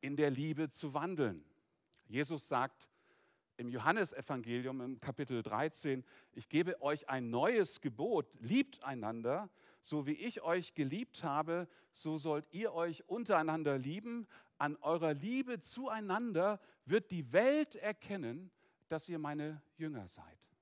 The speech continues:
Aus christlicher Sicht ist hier etwas bedeutsam.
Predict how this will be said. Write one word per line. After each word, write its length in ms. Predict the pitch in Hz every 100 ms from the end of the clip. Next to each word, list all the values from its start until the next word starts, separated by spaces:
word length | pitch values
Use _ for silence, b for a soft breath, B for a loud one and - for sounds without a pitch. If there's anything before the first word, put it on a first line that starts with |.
| _ _ _ _ _ _ B B B B B B
Aus 240 | 147 - -
christlicher 580 | 220 - 240 202 185
Sicht 400 | 156 175 202 - _ _ _ b b b
ist 220 | 151 -
hier 180 | 175 -
etwas 580 | 147 - 160 - - - _ _
bedeutsam. 840 | 139 139 143 151 - - 87 87